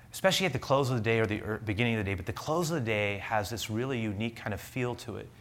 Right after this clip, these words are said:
And the idea is that, that Isaac had taken, made space at the close of his day. He's thinking about God, he's reflecting, he's meditating, he's thinking, he's moving along the way, and is, and is sort of the beauty of,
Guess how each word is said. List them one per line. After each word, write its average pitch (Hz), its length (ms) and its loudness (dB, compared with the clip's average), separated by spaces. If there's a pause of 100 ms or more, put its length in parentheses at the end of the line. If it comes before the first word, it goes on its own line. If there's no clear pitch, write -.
(520)
And 139 60 -2
the 151 80 4
idea 185 260 6
is 165 80 6
that, 143 160 4 (320)
that 139 260 2
Isaac 165 300 4
had 147 100 -2
taken, 143 320 -2 (300)
made 127 240 4
space 123 640 4
at 110 80 -10
the - 60 -8
close 131 280 2
of 131 60 -4
his 113 160 -2
day. 107 220 2
He's 98 240 -6
thinking 165 360 -2
about 120 300 0
God, 104 260 2
he's 101 220 -4
reflecting, 127 680 -2 (300)
he's 107 220 -2
meditating, 123 920 2 (240)
he's 117 240 -2
thinking, 143 420 0
he's 120 220 2
moving 123 720 6
along 117 400 4
the 110 60 0
way, 98 320 2
and 107 120 0
is, 113 240 0 (300)
and 135 80 2
is 120 60 2
sort 151 100 4
of 131 80 4
the 120 60 4
beauty 135 360 4
of, 107 160 0